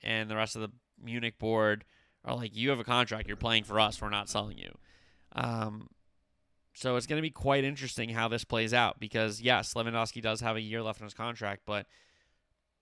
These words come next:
if you're gonna get money for him right now,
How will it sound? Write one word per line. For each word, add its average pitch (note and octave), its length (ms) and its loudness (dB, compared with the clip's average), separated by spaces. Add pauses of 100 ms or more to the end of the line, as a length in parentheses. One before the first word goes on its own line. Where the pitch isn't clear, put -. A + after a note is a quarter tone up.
if A2+ 220 -4 (1000)
you're C3 160 -2
gonna C3 120 0
get A2+ 140 4
money C3 240 4
for A#2 240 0
him G#2+ 60 0
right G#2+ 220 -2
now, A2+ 580 2